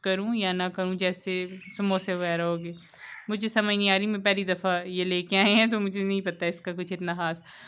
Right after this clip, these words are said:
उसके अलावा ये टमाटर, अ, दो जो है ख़राब थे आधे आधे, इनको मैंने कट करके तब freezer में रखा है।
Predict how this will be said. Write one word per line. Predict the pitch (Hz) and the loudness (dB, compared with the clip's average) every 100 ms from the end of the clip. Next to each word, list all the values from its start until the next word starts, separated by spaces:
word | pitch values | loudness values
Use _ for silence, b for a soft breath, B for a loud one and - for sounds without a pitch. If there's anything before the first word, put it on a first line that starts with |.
| B | B
उसके | 214 220 | -4 2
अलावा | 214 208 | 6 6
ये | 214 214 | 6 2
टमाटर, | 214 196 190 214 220 | 4 4 4 2 2
अ, | 214 202 190 | 0 0 0
दो | 190 190 | 2 0
जो | 196 202 | 2 2
है | 196 | 2
ख़राब | 202 190 180 170 | 2 4 4 4
थे | 262 | 2
आधे | 247 240 | 4 4
आधे, | 214 | 0
इनको | 208 196 | 0 0
मैंने | 202 196 | -2 0
कट | 202 190 | 0 0
करके | 208 190 208 | -4 -4 -2
तब | 202 180 | 0 -2
freezer | - 190 175 190 | -4 -4 -2 0
में | 208 | 0
रखा | 196 175 214 | 0 0 2
है। | 233 | 2